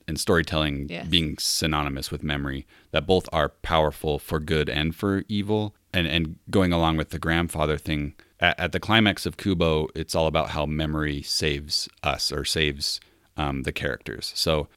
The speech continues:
Speaker 1: the memory of the ancestors, their power is literally saving Kubo and the villagers, but also, um,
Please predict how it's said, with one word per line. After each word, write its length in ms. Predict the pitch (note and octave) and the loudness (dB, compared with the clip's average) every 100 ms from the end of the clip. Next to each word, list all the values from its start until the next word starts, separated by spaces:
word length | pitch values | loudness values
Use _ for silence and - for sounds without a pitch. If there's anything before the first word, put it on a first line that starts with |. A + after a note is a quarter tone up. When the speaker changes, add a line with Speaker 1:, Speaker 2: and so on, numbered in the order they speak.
| - | -6
Speaker 1:
the 140 | E2 | 0
memory 340 | F2 F2+ F2+ F2 | 2 4 4 2
of 80 | |
the 100 | D#2 | 2
ancestors, 680 | D2+ E2 E2 E2 - D#2+ D2 | 0 0 0 -2 -2 -4 -2
their 180 | D#2+ D2 | 0 0
power 500 | - E2 D#2 D2 D2 | 0 2 4 2 0
is 400 | C2 D2 C#2+ - _ | -2 -4 -4 -8 _
literally 500 | E2+ F#2 F#2 E2 D2+ | -2 2 2 2 0
saving 380 | - D#2+ D2 C#2 | 0 0 -2 -4
Kubo 380 | E2+ C#2+ C#2 | -6 -4 -4
and 120 | C2+ C#2 | -4 -6
the 60 | |
villagers, 640 | D2+ D#2 D2 - C#2+ C#2 - | -2 -2 -2 -4 -6 -6 -4
but 100 | - | 4
also, 500 | F2+ F#2+ - E2+ D#2 | 6 6 4 6 4
um, 500 | - D#2 D2 C#2+ C#2 | 2 0 0 -2 -6